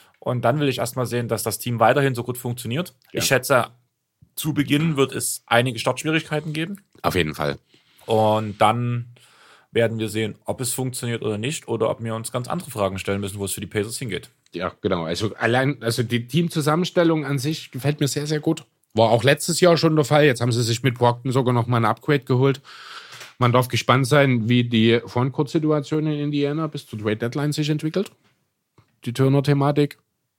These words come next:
Speaker 2: da sich ja Sabonis wohl mittlerweile bei den Pacers festgespielt hat, geht's wohl eher darum, Miles Turner zu,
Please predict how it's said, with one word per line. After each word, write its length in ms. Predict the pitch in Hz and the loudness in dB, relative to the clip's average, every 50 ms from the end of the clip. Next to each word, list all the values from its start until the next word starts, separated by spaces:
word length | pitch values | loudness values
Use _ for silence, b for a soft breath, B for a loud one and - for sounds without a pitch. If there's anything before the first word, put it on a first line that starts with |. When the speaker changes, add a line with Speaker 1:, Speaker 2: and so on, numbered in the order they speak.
| _ - | _ 0
Speaker 2:
da 180 | 117 110 113 110 | 0 2 2 0
sich 240 | - - 120 113 | 0 0 0 2
ja 140 | - 107 101 | 4 4 4
Sabonis 500 | 92 107 98 92 110 117 120 123 113 120 | 4 4 4 4 4 4 4 4 2 2
wohl 120 | 127 117 113 | 2 2 4
mittlerweile 640 | 117 110 - 113 104 107 107 104 107 110 104 101 - - | 4 2 4 4 4 6 6 6 6 4 2 2 0 0
bei 100 | 110 95 | 0 0
den 140 | 104 101 | 0 0
Pacers 340 | 95 110 104 101 104 98 - | 0 2 0 0 0 -2 -2
festgespielt 580 | - 110 98 - - 139 - - 139 135 127 131 | -2 -2 -2 -2 -2 -4 -2 0 -2 -2 0 0
hat, 300 | 131 131 127 - - - | -2 -2 -2 -4 -10 -4
geht's 220 | 127 117 120 - | -4 -4 -4 -2
wohl 120 | 113 107 107 | -2 -2 0
eher 180 | 104 104 107 | 0 0 0
darum, 340 | 107 104 98 95 117 101 95 | 0 -2 -2 -2 -4 -4 -4
Miles 180 | 92 92 90 - | -4 -4 -6 -6
Turner 360 | - 104 107 131 147 160 - _ _ _ | -4 -4 -2 -2 -2 -4 -6 _ _ _
zu, 460 | - - - - 147 147 147 147 151 | -20 -14 -6 -2 0 0 0 0 -4